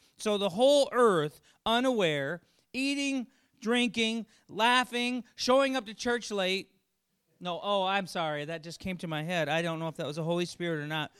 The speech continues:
But the whole earth unaware, eating, drinking, laughing. And then it says that the sky is going to be ripped open. Fire will consume the earth. Not just a scorched earth, but a total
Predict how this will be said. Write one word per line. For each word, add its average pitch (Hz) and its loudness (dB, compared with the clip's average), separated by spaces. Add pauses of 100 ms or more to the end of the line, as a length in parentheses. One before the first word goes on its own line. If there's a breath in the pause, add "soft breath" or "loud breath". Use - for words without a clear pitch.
(300 loud breath)
But 165 -2 (200 loud breath)
the 208 4
whole 247 6
earth 240 8
unaware, 214 4
eating, 277 0
drinking, 233 0
laughing. 226 2 (380 loud breath)
And 208 2
then 254 2
it 220 -4
says 254 -2
that - -6
the 185 -8
sky 226 2 (240 loud breath)
is 175 -6
going 214 -2
to 196 -8
be 185 -8 (100)
ripped 254 -4
open. 175 -2 (340 soft breath)
Fire 269 0
will 247 0
consume 247 -2
the 202 -6
earth. 208 2 (280 soft breath)
Not 240 -2
just 240 -4
a 202 -4
scorched - -4
earth, 175 -4 (200 soft breath)
but 196 -2
a 190 -8
total 269 -2